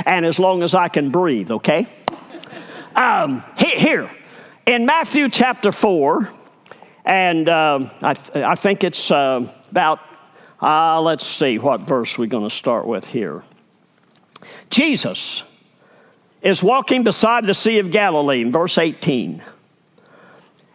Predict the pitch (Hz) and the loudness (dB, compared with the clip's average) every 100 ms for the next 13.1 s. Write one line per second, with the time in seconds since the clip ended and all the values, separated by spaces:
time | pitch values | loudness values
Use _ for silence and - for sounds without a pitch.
0 | - 233 208 190 240 214 - 339 339 262 | 0 2 2 2 2 2 2 0 2 2
1 | 214 269 240 220 202 156 160 262 277 - | 2 0 0 2 2 2 2 0 -4 -10
2 | _ _ _ _ _ _ _ - 202 214 | _ _ _ _ _ _ _ -2 0 2
3 | 233 175 190 180 170 180 214 208 - 202 | 2 2 2 0 0 0 -2 -4 -2 0
4 | 151 127 131 156 - 151 151 147 - 156 | 0 0 -2 0 0 2 0 -2 0 -2
5 | - 110 90 117 - _ - - - - | -2 -6 -6 -10 -12 _ -20 -20 -20 -4
6 | - 330 285 - 330 277 269 269 254 220 | 0 2 2 0 2 2 4 2 2 2
7 | 180 - 226 196 - 160 165 151 151 147 | 0 0 0 0 -2 0 0 2 -2 -4
8 | - - 294 - 107 64 - _ _ _ | -8 -2 -2 -2 -6 -8 -12 _ _ _
9 | _ - - - 180 175 277 240 277 226 | _ -20 -20 -4 0 2 2 2 0 0
10 | - 247 202 - 311 285 160 165 208 196 | 0 0 2 2 2 2 0 2 2 2
11 | 180 175 294 269 - 170 185 220 - - | 2 2 0 -2 0 2 4 0 -4 -12
12 | - - 359 - 254 233 277 370 370 147 | -6 -2 0 0 0 0 0 2 2 0
13 | - | -4